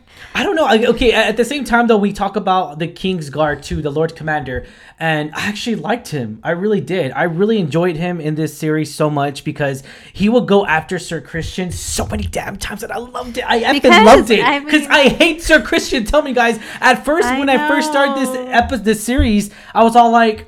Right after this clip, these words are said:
Speaker 1: "Okay, Sir Christian's cool.
Speaker 2: He's cool.
Speaker 1: He's cool. He's defending Rhaenyra." Ever since after episode two or three or whatever, this, whenever the stuff started escalating, when Rhaenyra had to decide, I was just like, "Man,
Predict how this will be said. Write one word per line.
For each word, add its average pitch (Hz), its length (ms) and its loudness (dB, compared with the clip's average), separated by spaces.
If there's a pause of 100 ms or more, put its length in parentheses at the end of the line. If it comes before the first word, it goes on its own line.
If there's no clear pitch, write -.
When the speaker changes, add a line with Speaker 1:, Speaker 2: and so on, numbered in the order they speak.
Speaker 1:
"Okay, 277 380 -6
Sir 254 180 -6
Christian's 302 360 -12
cool. 214 320 -2
Speaker 2:
He's - 80 -14
cool. 440 220 2 (240)
Speaker 1:
He's 202 80 0
cool. 226 160 4
He's 202 260 0
defending 214 480 -4
Rhaenyra." 175 480 0 (280)
Ever 190 220 4
since 233 220 0
after 208 300 0
episode 208 460 -2
two 220 220 -2
or 180 120 0
three 196 380 -4
or 170 100 -2
whatever, 190 400 -2
this, 165 440 -8
whenever 185 360 0
the 196 200 -4 (160)
stuff - 460 -6
started 180 240 -2
escalating, 165 760 -4 (220)
when 170 160 -4
Rhaenyra 175 300 0
had 180 180 2
to 175 60 -10
decide, 170 600 0
I 160 120 -4
was 175 140 -4
just 180 180 -12
like, 160 300 -2
"Man, 147 520 2